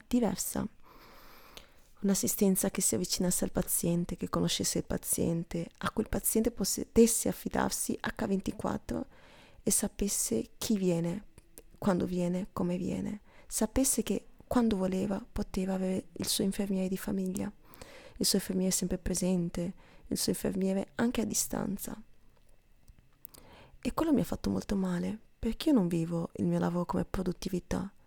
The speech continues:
Io s-, mi rendo conto di essere molto produttiva oggi, mi rendo conto che tutta la parte manageriale e amministrativa la gestisco io. Avendo mappato il territorio, conosco bene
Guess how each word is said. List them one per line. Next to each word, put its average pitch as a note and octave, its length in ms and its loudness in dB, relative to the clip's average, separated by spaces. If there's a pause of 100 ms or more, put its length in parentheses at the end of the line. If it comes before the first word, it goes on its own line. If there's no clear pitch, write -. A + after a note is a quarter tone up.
(540)
Io A3+ 180 4
s-, - 140 -2
mi G3 120 4
rendo A3 240 6
conto C#4 300 2
di F#3+ 100 2
essere F#3 220 0
molto F#3 240 2
produttiva F#3+ 600 -2
oggi, G#3 480 -2 (600)
mi F#3+ 100 2
rendo F#3 220 4
conto A#3+ 340 4
che - 320 -2
tutta - 320 -2
la F#3+ 100 2
parte G3 400 -2
manageriale F#3+ 920 0 (260)
e - 300 2 (100)
amministrativa G3+ 680 0
la F#3 120 0
gestisco - 640 0
io. F#3+ 320 0 (1000)
Avendo F#3 640 6
mappato - 420 2
il - 80 -8
territorio, F#3+ 560 2
conosco G3 480 2
bene F#3+ 480 2